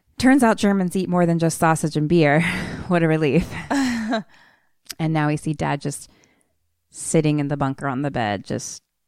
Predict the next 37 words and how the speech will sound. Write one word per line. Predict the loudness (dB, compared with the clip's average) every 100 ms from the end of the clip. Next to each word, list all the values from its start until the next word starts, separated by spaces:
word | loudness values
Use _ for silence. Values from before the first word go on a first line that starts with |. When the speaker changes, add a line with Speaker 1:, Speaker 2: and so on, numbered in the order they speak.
| _
Speaker 1:
staring. | -14 -10 -8 -8 -8 -8 -10 _ _ _ _ _
Speaker 2:
Oh, | _ _ _
God. | -20 -20 _ _ _ _ _
Speaker 1:
Passing | -6 -4 -2 -2
the | -2
time | -2 -2
down | -2 -4 -6
here, | -6 -6 -6 -10 _ _ _ _ _
everything | -10 -8 -6 -8
starts | -8 -10 -10
to | -12
go | -10 -8
hazy. | -8 -10 -10 -12 -14 _ _ _ _ _ _ _ _ _ _ _ _ _ _
"Today, | -4 0 0
at | 0
least | -2 -4 -2
I | -2
was | -2
able | -4 -4 -6
to | -6
write | -6 -8
you | -8
a | -8
letter." | -12 -12 -12 -12 -14 _ _ _ _ _ _ _ _ _ _ _
And | -8
we | -6
see | -8 -6 -6
him | -4 -6 -6 -6
Morse | -4 -4 -4
coding | -8 -8 -6 -8
the | -8
letter | -8 -6 -8 -8
with | -8 -8
the | -10
light | -10 -12 -14
switch. | -10 -8
Speaker 2:
Yeah. | -8 -10